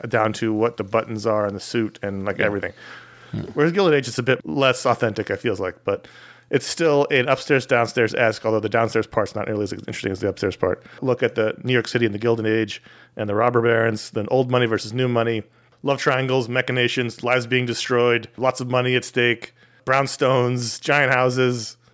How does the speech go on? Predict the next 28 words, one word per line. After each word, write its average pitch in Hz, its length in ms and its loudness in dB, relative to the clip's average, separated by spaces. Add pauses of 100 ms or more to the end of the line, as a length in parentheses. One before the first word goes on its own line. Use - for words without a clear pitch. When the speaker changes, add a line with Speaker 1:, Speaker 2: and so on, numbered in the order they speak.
(120)
Speaker 1:
It's 165 260 0
just 180 180 2
incredibly 160 440 2
fun. 143 280 2
It's 135 120 -4
got 127 100 4
a 117 40 0
great 127 280 2
cast 131 320 0
full 131 160 2
of 113 220 -4
Broadway 123 360 2 (140)
people. 135 380 0
It's - 120 -6
shot - 280 0
in 120 60 -8
New 113 80 -2
York. 117 380 0 (200)
Speaker 2:
It's 135 160 0
such - 180 0
a 165 60 2
New 151 80 2
York 131 180 2
production. 117 420 0
We 123 120 2
were 120 60 2
laughing 120 560 0
because 113 600 2